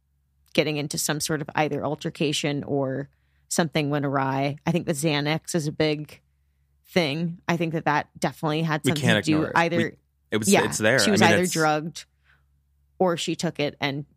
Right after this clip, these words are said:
Speaker 1: became way too, like, relaxed. Just her body chemistry at that point, something was gonna go down wrong.
Speaker 2: You know what I
Speaker 1: Um,
Speaker 2: thought was interesting about the Xanax too is that that came from the tox screen,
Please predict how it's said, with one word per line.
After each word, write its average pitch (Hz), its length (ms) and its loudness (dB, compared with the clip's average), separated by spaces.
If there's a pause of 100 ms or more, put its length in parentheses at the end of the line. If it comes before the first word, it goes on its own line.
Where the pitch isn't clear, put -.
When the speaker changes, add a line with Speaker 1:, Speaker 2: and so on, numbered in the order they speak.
(140)
Speaker 1:
became 151 420 -2
way 165 260 2
too, 143 540 -4
like, 139 200 -4
relaxed. 143 580 -4
Just - 380 -6
her 160 240 -4 (200)
body 139 240 0
chemistry 143 520 -4
at 151 80 -6
that 135 200 -2
point, 135 340 -4
something 123 480 -6 (140)
was 147 140 -2
gonna 139 180 -2
go 135 120 -2
down 139 460 -4
wrong. 156 340 0 (680)
Speaker 2:
You 87 180 0
know 113 60 6
what 127 100 6
I 147 40 4
Speaker 1:
Um, 156 40 0
Speaker 2:
thought 156 160 0
was 110 120 -2
interesting 104 360 -2
about 98 200 -4
the 110 60 -12
Xanax 104 420 -8
too 98 180 -2
is 95 120 -8
that 92 240 -4
that 117 220 0
came 139 220 -4
from 113 180 -6
the - 80 -10
tox - 460 -4
screen, - 420 -10